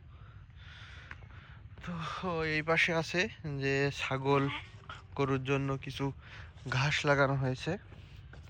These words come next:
আর যে এখান থেকে আসলে এক পাশ থেকে এই ঘাট, ঘাসগুলা এক পাশ থেকে কাটতে কাটতে দেওয়া হচ্ছে, আবার এক পাশ থেকে দেখা যাচ্ছে বড় হতে হতে আসছে। তো এই আর কি, নিজেদের খাওয়ার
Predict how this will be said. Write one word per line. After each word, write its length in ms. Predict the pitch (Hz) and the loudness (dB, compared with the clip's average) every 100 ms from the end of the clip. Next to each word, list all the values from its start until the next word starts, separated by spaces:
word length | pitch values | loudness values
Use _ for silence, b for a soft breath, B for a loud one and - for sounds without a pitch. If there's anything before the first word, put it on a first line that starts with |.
| B B B B B - | B B B B B 0
আর 340 | 120 123 127 | 4 4 2
যে 420 | 123 131 127 117 | 2 2 4 2
এখান 260 | 131 151 143 | 2 0 0
থেকে 160 | 147 | 2
আসলে 340 | 139 - 139 147 - B B B | 2 2 2 2 -2 B B B
এক 180 | - 139 - | 2 2 4
পাশ 200 | 151 - - | 2 2 0
থেকে 260 | 147 151 147 | 0 4 4
এই 80 | |
ঘাট, 280 | 135 135 143 - - - B B | 6 4 4 2 -14 -14 B B
ঘাসগুলা 520 | 139 139 139 147 156 147 | 4 4 4 6 8 8
এক 160 | 135 - | 6 4
পাশ 180 | 147 - | -2 2
থেকে 180 | 160 151 | 2 6
কাটতে 380 | 156 147 - | 6 6 4
কাটতে 260 | 147 143 147 | 2 2 2
দেওয়া 260 | 143 135 151 | 6 6 6
হচ্ছে, 300 | - - 226 B B B B B - | 2 0 -2 B B B B B 2
আবার 340 | 143 147 143 | 10 12 12
এক 120 | 139 - | 12 8
পাশ 200 | 151 - | 2 2
থেকে 260 | 151 143 | 4 8
দেখা 240 | 135 131 131 | 8 8 4
যাচ্ছে 220 | 131 143 | 2 2
বড় 240 | 131 127 131 | 4 4 4
হতে 200 | 117 131 | 0 -2
হতে 180 | 120 | -2
আসছে। 300 | 113 - - 107 B B B B B - | -2 -2 -4 -6 B B B B B -6
তো 160 | 156 180 | 2 6
এই 240 | 196 202 | 8 10
আর 120 | 190 | 8
কি, 220 | 175 185 170 B B B B B B 135 | 6 0 0 B B B B B B -6
নিজেদের 500 | 143 143 143 139 139 | -2 0 0 0 -2
খাওয়ার 360 | - 135 131 | 0 4 4